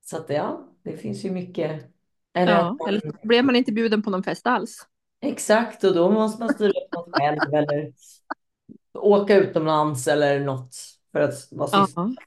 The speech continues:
Speaker 1: liksom. Ja,
Speaker 2: Och
Speaker 1: jag
Speaker 2: det
Speaker 1: är faktiskt inte bjuden på någon nyårsfest i år. Ehm, är du det?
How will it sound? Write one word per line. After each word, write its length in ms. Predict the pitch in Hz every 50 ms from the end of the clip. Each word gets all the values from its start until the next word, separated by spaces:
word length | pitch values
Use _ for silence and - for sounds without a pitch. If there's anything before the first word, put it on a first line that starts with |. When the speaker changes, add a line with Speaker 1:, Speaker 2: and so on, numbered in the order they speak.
| _ _ _ -
Speaker 1:
liksom. 580 | - - - - - - - - 87 - - - _ _ _ _ _ _ _ _ _ _ - - _
Ja, 80 | - 165
Speaker 2:
Och 60 | 170
Speaker 1:
jag 100 | 185 220
Speaker 2:
det 280 | 247 269 330 381 381 330
Speaker 1:
är 40 | 220
faktiskt 600 | 180 - - 170 165 151 - - - - - _ _
inte 480 | - 202 185 160 147 131 - - 214
bjuden 380 | 202 185 175 151 143 143 135 131
på 80 | 151
någon 140 | 139 135 135 135 135
nyårsfest 640 | 131 123 123 - - 117 120 - - - - _ -
i 100 | - 160
år. 380 | 143 120 - - - - - _ _ _ _ _ _ _ _ _ _ _ _ _
Ehm, 760 | - 139 131 131 131 120 110 - - - - - 90 - - -
är 140 | - 175 196
du 120 | - 190 -
det? 260 | - - - -